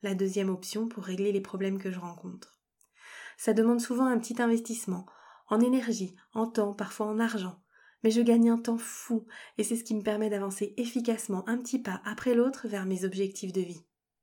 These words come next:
Alors pour celles qui ne sont pas encore inscrites, si vous avez le sentiment que je suis la bonne personne pour vous aider à atteindre votre objectif de sérénité en famille,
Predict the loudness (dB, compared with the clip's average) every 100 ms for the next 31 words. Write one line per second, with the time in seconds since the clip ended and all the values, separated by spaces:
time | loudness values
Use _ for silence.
0 | _ _ 0 0 -2 -8 2 2 2 -2
1 | -2 -2 0 0 0 0 -2 -4 -6 -4
2 | -4 -4 -12 -2 2 4 4 4 2 0
3 | -2 -2 -2 -2 -2 0 2 2 0 -2
4 | -2 -4 -2 -2 -2 -6 -6 -6 -4 0
5 | 2 0 -2 -4 -4 -2 -4 -4 -2 -2
6 | -4 -6 -2 -2 -2 -6 -2 -2 -2 -4
7 | -4 -4 2 2 2